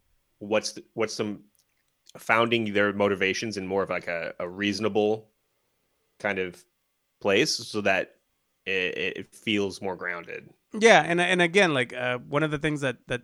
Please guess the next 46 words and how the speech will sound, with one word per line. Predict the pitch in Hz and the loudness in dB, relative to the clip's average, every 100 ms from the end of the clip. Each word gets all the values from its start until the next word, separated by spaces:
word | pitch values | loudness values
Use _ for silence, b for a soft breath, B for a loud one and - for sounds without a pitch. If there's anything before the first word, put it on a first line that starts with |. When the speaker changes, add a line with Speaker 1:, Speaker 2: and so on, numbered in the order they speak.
| - | -4
Speaker 2:
I've | 123 127 | -4 0
always | 127 120 | -2 -2
liked | 120 117 | -4 -4
about | 113 107 | -6 -6
Batman | 120 123 123 110 110 - | -6 -8 -8 -8 -8 -8
is | - 120 113 | -6 -4 -6
that | 120 107 104 - | -8 -8 -10 -10
his, | 123 123 120 - - _ _ | -6 -6 -6 -10 -14 _ _
his | 131 120 | -10 -4
superpower, | 139 131 117 104 104 120 131 | -4 -4 -6 -6 -6 -10 -12
you | 107 | -12
know, | 95 | -14
quote | 110 113 | -12 -10
unquote, | 107 104 117 117 - | -10 -6 -4 -4 -4
is | 117 113 | -8 -8
his | 117 113 | -10 -10
intelligence. | 113 127 165 101 90 107 | -8 -6 -8 -8 -12 -12
The | 107 | -6
dude | 120 | -6
is | 113 | -6
a | 117 | -8
detective. | 110 - 160 - 104 | -8 -6 -6 -6 -12
Like, | 104 - | -12 -12
he | - 127 | -8 -6
started | 123 - 127 127 120 | -4 0 0 0 -4
in | 131 123 | -4 -6
Detective | 113 117 - 120 | -6 -8 -6 -12
Comics. | - 151 120 - - b b b b b - | -10 -10 -10 -12 -20 b b b b b -6
So | 143 | 2
there's | 143 139 | 4 4
a | |
lot | 131 131 147 | 4 6 6
of | 147 120 | 6 2
that | 117 151 135 | 0 2 0
going | 123 123 123 | -4 -4 -6
on | 120 | -6
in | 113 | -6
this | 107 - | -10 -6
film, | 240 269 156 | -2 -2 -2
which | 123 - | -4 -4
you | 123 | -4
appreciated, | - 202 233 156 | 0 0 0 0
which | 135 135 | 0 -2
is | 139 - | -6 0
where | 139 131 | 2 2
that, | 123 | 0